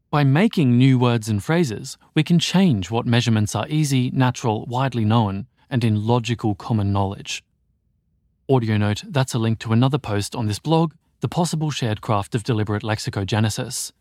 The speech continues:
from May seventeen, twenty twenty-three. More examples. A meme for your consideration. This is an instance of the meme where a cartoon dog sits in a burning room that is completely on fire, and usually the dog says,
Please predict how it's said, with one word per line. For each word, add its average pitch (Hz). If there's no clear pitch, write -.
from 117
May 104
seventeen, 104
twenty 101
twenty-three. 104
More 190
examples. -
A 113
meme 120
for -
your 107
consideration. 117
This 131
is 120
an 107
instance 110
of 107
the 104
meme 113
where 104
a 98
cartoon 110
dog 127
sits -
in 107
a 104
burning 107
room 123
that 120
is 107
completely 139
on 104
fire, 131
and 107
usually 110
the 98
dog 107
says, 110